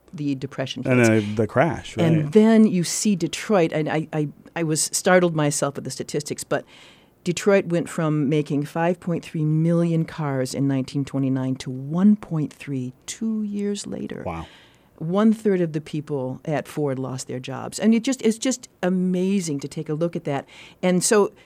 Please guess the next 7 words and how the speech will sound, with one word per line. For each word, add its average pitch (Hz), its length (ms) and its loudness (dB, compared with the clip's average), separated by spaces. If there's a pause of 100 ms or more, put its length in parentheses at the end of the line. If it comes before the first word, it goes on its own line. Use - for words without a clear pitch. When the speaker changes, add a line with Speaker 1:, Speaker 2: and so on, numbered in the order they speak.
Speaker 1:
you 180 180 0
have 185 300 -2
this 156 340 -4 (800)
crash 202 880 -6 (260)
that 147 340 -2
affects - 720 -6 (500)
the 147 440 -2